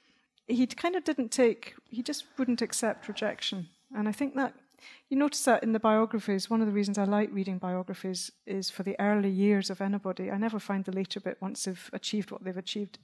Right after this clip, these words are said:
quite as interesting. I love the bit that describes how they became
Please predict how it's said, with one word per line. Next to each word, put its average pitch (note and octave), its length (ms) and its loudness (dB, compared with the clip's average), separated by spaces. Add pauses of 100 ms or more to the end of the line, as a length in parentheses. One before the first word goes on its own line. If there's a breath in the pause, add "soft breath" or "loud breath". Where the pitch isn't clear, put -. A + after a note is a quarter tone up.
(120)
quite - 240 -2
as G3 100 -4
interesting. G3 500 -4 (360 loud breath)
I A3 60 2
love A#3 180 6
the G#3+ 60 -2
bit G#3+ 220 -2
that G#3+ 180 -2
describes G#3 560 -2 (240 loud breath)
how G#3 240 2
they G#3 140 4
became G3+ 600 -2